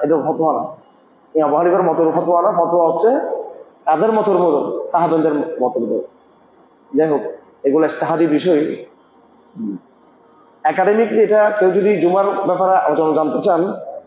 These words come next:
আমাদের কাছে থিসিস যেটা লেখা আছে ওটা, আহ, আহ, অনেক গভীর আলাপ সেটা,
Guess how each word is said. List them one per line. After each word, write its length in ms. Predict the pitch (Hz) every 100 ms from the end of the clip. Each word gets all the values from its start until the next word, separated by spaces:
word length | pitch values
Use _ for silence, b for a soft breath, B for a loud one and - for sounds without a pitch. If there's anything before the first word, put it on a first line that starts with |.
| _
আমাদের 460 | 135 165 175 170 190
কাছে 200 | 190 170
থিসিস 340 | 165 190 165
যেটা 200 | 156 175
লেখা 200 | 170 165
আছে 180 | 190 226
ওটা, 260 | 180 160 156
আহ, 800 | 156 - - - _ _ - 135
আহ, 1120 | 135 131 123 - - _ _ _ - 127 123 -
অনেক 320 | 165 202 135
গভীর 280 | 175 240 220
আলাপ 180 | 180
সেটা, 360 | - 190 196